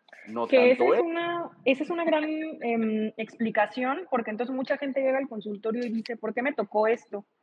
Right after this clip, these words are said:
Speaker 2: ¿Por qué
Speaker 1: Pero
Speaker 2: me
Speaker 1: cu-
Speaker 2: toca?". Eh, es diferente que te toque, mm, perder una pierna y estar en discapacidad, porque tienes que aprender algo, pero es diferente que te toque,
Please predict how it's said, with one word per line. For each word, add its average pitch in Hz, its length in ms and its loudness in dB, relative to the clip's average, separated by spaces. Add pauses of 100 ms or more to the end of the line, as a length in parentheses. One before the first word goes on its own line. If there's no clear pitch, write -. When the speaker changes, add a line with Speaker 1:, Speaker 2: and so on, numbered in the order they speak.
(460)
Speaker 2:
¿Por 208 120 0
qué 220 80 0
Speaker 1:
Pero 240 80 10
Speaker 2:
me 254 80 8
Speaker 1:
cu- 240 80 8
Speaker 2:
toca?". 254 340 4
Eh, 240 200 2
es 226 180 0
diferente 262 480 2
que 262 80 0
te 220 140 0
toque, 254 460 0 (360)
mm, 220 200 -4
perder 226 300 2
una 262 220 2
pierna 254 440 0
y 269 100 -6
estar 226 320 0
en 220 300 -6
discapacidad, 202 840 -4
porque 214 180 -8
tienes 208 180 -8
que 220 80 -2
aprender 196 320 -4
algo, 214 280 0
pero 214 160 0
es 214 80 -2
diferente 226 560 -4
que 226 100 -8
te 208 120 -10
toque, 214 520 -4